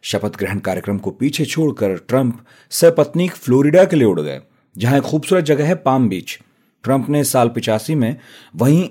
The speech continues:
एक करोड़ डॉलर का घर खरीदा था, इसे प्राइवेट क्लब में बदल दिया। उसके बाद मारे लागो कहा जाता है इसे। घर क्या लंबा चौड़ा एस्टेट है, बीस एकड़ में फैला है, एक सौ अट्ठाईस के करीब कमरे हैं,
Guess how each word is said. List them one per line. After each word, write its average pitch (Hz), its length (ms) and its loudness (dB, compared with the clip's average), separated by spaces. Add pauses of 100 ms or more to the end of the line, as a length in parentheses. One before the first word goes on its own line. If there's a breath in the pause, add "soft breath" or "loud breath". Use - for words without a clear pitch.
(120)
एक 175 320 0
करोड़ 160 260 2
डॉलर 113 340 2
का 156 200 -2
घर 127 300 -2
खरीदा 104 420 -2
था, 147 280 -8 (400 loud breath)
इसे 104 180 0
प्राइवेट 113 380 0
क्लब 113 180 0
में 117 140 2
बदल 127 240 2
दिया। 127 120 2
उसके 123 200 -4
बाद 113 260 -4 (360 soft breath)
मारे 156 280 4
लागो 147 300 2
कहा 110 200 -2
जाता 85 280 -6
है 73 120 -12
इसे। 65 220 -18 (520)
घर 127 180 0
क्या 156 140 2
लंबा 113 320 2
चौड़ा 113 280 2
एस्टेट 117 400 -2
है, 120 140 0
बीस 107 280 -4
एकड़ 104 220 -2
में 104 120 -4
फैला 104 320 -4
है, 107 240 -6 (400 loud breath)
एक 107 120 -2
सौ 113 140 0
अट्ठाईस 135 380 -2
के 127 80 -6
करीब 117 300 -2
कमरे 127 360 2
हैं, 90 280 -6